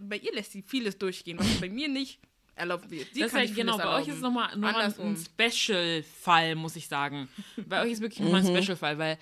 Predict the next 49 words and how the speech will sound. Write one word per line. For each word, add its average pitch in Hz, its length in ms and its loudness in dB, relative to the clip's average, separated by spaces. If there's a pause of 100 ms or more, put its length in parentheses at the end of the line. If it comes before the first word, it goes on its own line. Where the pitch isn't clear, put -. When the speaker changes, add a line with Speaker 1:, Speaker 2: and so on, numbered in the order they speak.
(200)
Speaker 2:
es 185 80 -4
ist 180 60 -2
ja 226 80 2
echt 208 180 4
dann 190 160 2
selten 196 340 2
eigentlich 147 280 0
so, 180 80 -4
dass 156 140 -4
dann 156 180 -2
das 151 200 -6
mittlere 160 500 -4
Kind 156 240 -8
dann 143 180 -4
eher 156 280 0
so 151 120 -6
die 147 300 -6 (220)
Jaja-Rolle 147 600 0
einnimmt. 160 580 -2 (520)
Aber 165 300 2
ja, 151 140 2
das 156 100 -6
ist - 60 -8
auch 165 60 -4
nochmal 165 200 -4
ein 214 160 -6
Special-Fall. 247 340 -4 (140)
Aber 226 400 0
ich 175 120 -6
muss 208 220 -4
auch 202 180 0
sagen, 175 380 -2
dass 170 240 -8 (800)
sobald 208 420 0
die 254 80 -2
sich 220 160 -8
an - 80 -14
eine 247 220 0
Person 202 320 2
gekrallt 202 400 4
haben, 160 160 0
lassen 170 220 -4
die 165 80 -4
die 196 260 6
auch - 60 -4
nicht 185 260 8
Speaker 3:
Mhm. 156 60 4
Speaker 2:
los. - 420 4
Speaker 1:
Ja. 185 240 -12